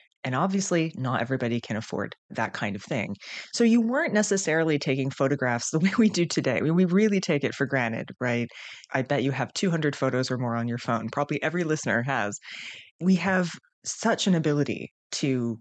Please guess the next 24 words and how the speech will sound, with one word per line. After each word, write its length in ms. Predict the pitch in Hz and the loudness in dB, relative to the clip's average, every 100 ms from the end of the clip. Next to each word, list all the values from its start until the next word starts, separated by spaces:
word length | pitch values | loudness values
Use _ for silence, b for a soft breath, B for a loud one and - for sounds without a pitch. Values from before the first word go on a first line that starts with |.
| - | -6
quickly 440 | - 220 - 147 | -4 -4 -2 -2
take 300 | - 147 120 - | 0 -2 -2 -2
images 320 | 139 127 123 | -2 0 -2
of 100 | 147 | -4
our 100 | 165 | -6
pets, 360 | - 220 - - | -4 -2 -2 -4
our 120 | - 147 | -6 -4
children, 400 | - 185 131 120 | -2 0 0 -2
our 100 | 127 | -4
family 380 | 135 156 151 143 | -4 -2 -2 -2
members, 320 | 131 123 120 - | -2 -2 -4 -4
ourselves 680 | 127 - 294 226 107 107 - | -4 -4 -2 0 0 -2 -6
with 140 | - | -6
the 80 | 143 | -6
selfies. 540 | - 220 233 71 71 - B B B B B _ - | -2 -4 -2 -4 -6 -10 B B B B B _ -6
That 320 | 247 294 - 190 | -4 -4 -4 -6
just 360 | 185 226 233 | -2 0 0
wasn't 500 | 190 185 180 160 139 - | 0 0 0 0 -4 -8
financially 520 | - 147 147 143 127 127 | -4 -2 0 -2 -4 -2
feasible. 500 | 220 151 117 98 - _ B B B B - | -2 0 -2 -4 -6 _ B B B B -8
So 540 | - 208 185 165 160 - | -2 2 4 4 2 2
you 160 | 190 | 2
have 360 | 185 190 226 285 | 2 2 0 0
these, 260 | 196 160 | 0 -2